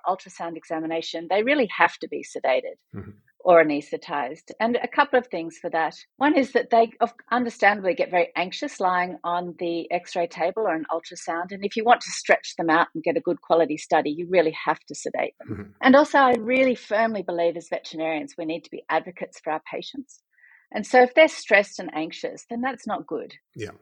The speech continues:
Speaker 1: And so if we sedate them, then they're just happy. They just lie nice and still. For example, um, when I do an abdominal ultrasound, I get the patient lying on the table beautifully with beautiful abdominal muscle relaxation,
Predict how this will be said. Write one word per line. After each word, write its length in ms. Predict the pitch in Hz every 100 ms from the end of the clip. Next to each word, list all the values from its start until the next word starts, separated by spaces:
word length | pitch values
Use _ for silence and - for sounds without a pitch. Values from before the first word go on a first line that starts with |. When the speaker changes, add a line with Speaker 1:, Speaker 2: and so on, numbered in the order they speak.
| -
Speaker 1:
And 180 | 180 180
so 200 | - 190
if 120 | 190
we 80 | 196
sedate 460 | - 202 202 208 -
them, 180 | 214 214
then 140 | 226
they're 100 | 233
just 280 | 220 226 -
happy. 420 | - 175 185 180
They 120 | 185 202
just 200 | 208 185
lie 180 | 175 170
nice 260 | 165 175
and 100 | 175
still. 480 | - - 160 165 165 -
For 80 |
example, 640 | 180 - 180 180 190 170 160 -
um, 400 | 160 156 156 147 _ -
when 140 | 180
I 80 | 165
do 140 | 165 170
an 100 | 160
abdominal 380 | 160 165 160 143
ultrasound, 800 | 214 226 214 - 180 180 175 - -
I 100 | 170
get 260 | 170 151 _ -
the 80 |
patient 400 | - 202 196 196
lying 300 | 180 165 165
on 80 | 160
the 80 | 156
table 340 | - 175 170
beautifully 480 | - 208 214 - 202
with 200 | 170 170
beautiful 320 | 220 220 - 175
abdominal 400 | - 170 165 165
muscle 420 | 170 175 190 170
relaxation, 800 | 165 160 - - 180 - 175